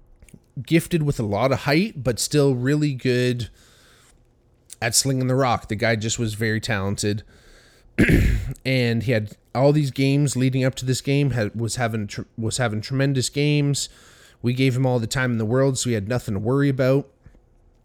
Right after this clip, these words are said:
But there was just something about this game where things just weren't clicking. He wasn't throwing the ball in the right spot. Like, it was just one of those things, again, quar-,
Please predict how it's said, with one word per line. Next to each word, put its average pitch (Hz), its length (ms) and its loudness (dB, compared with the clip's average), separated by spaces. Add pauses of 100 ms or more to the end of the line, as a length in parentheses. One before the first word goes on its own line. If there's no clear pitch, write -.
(160)
But 123 120 0
there 120 120 0
was 117 120 0
just - 200 -2
something 160 380 2
about 135 240 2
this 127 160 -2
game 120 320 -2
where 104 120 -2
things 135 380 -2
just - 240 -4
weren't 123 220 -2
clicking. 113 580 -2 (1080)
He - 120 -10
wasn't 131 320 2
throwing 139 280 2
the 127 60 2
ball 123 280 4
in 127 60 2
the 123 80 0
right 113 260 2
spot. 117 680 2 (140)
Like, 113 320 -2
it 127 80 0
was 127 160 0
just 151 180 -2
one 143 140 0
of 139 60 2
those 127 200 0
things, 120 320 -2
again, 98 400 -6 (640)
quar-, - 300 -4